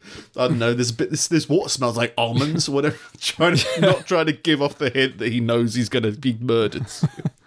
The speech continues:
<laughs> An undercover police officer arranged to meet Sosa in a car park in July. She offered the man two thousand dollars, which is sixteen hundred quid,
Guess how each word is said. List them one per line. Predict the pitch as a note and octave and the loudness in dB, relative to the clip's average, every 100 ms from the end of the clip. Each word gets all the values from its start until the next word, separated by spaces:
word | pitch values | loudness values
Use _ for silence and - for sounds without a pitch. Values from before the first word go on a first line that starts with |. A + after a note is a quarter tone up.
| _ | _
<laughs> | _ - - - - - - | _ -20 -20 -16 -14 -10 -4
An | C#3 | -2
undercover | G3+ A3 - A#3 - | 0 0 0 0 0
police | G#3 G#3+ G3 | -2 -2 -2
officer | D#3+ F#3+ | 0 0
arranged | C#3+ C#3 D#3 D3 | 0 2 0 0
to | C#3 | -2
meet | C3+ - | -4 -2
Sosa | C#3+ B2 G2+ | -2 -2 -2
in | F#3 | -2
a | |
car | F#3 B3 | 0 0
park | - A2 C3 | 0 -2 -2
in | A2+ | -4
July. | C3 C3+ G#2+ | 0 2 0
She | - D#3 | -2 -2
offered | D3 | -2
the | B2 | -2
man | B2 A#2+ | -2 0
two | E3+ | 0
thousand | D#3+ D#3+ C#3+ B2 | 2 2 0 2
dollars, | F3+ D3+ A2+ - | 2 2 0 -6
which | G#2 | -16
is | |
sixteen | - - - G#2+ | -12 -12 -10 -8
hundred | G#2 G2+ - | -6 -8 -4
quid, | D3 C#3+ | -2 -2